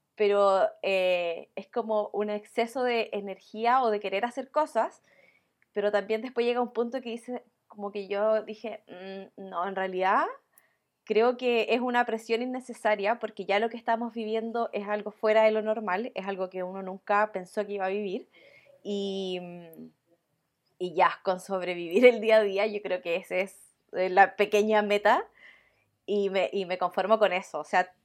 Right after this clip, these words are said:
sigo teniendo responsabilidades, sigo trabajando, sigo estudiando, entonces... No he, no es que no esté haciendo nada,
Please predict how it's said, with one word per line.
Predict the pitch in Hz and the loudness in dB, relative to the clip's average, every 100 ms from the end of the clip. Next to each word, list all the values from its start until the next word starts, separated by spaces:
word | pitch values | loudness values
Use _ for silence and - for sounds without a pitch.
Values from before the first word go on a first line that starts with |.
| - | -4
sigo | 208 196 214 | 0 2 2
teniendo | 202 196 202 202 | 0 -2 -2 -2
responsabilidades, | 208 - 196 214 202 190 196 196 196 202 | -2 -4 -4 -2 -2 0 4 4 4 0
sigo | - 196 196 | -4 -4 -4
trabajando, | 208 185 185 190 185 180 185 | 0 0 0 0 0 -2 -6
sigo | - 185 | -6 -8
estudiando, | 202 214 185 185 190 185 185 | -6 -4 0 0 0 -4 -8
entonces... | 185 175 180 190 185 _ _ _ _ _ | -6 -8 -6 -6 -6 _ _ _ _ _
No | - 196 208 | -8 -2 4
he, | 220 220 233 233 226 226 214 | 6 6 4 2 0 -2 -4
no | 214 208 | -4 0
es | 214 233 - - | 0 -2 -10 -6
que | 247 | -2
no | 233 | -2
esté | 240 220 | 2 2
haciendo | 220 254 240 | 2 -2 -4
nada, | 226 202 208 294 | 0 2 2 -2